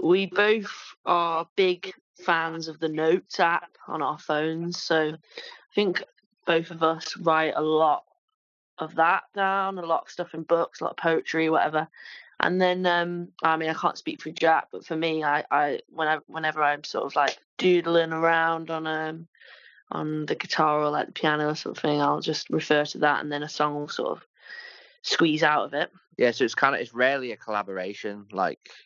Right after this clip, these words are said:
Speaker 1: But I think we've, we've, we're really hoping to, to make a record, maybe the next one or the one after, where we just sort of take ourselves off together and collaborate, because we, we,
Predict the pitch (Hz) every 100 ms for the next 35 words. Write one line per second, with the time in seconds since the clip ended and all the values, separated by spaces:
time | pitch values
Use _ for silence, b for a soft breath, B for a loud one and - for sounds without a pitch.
0 | _ - 202 226 233 214 196 _ 185 190
1 | 170 - _ _ - 180 185 196 185 180
2 | 180 185 170 165 160 - 160 156 156 165
3 | - _ _ - 170 160 160 165 151 151
4 | - 151 147 156 - _ 165 160 160 160
5 | 160 - 160 156 156 151 147 - - 151
6 | 147 _ - - B B B _ - 160
7 | 156 156 151 147 - - 160 - - 170
8 | 165 170 - 165 160 160 160 - 165 170
9 | 165 170 170 170 B B B - 196 180
10 | 170 175 165 165 - 196 180 165 - -
11 | 175 170 170 175 170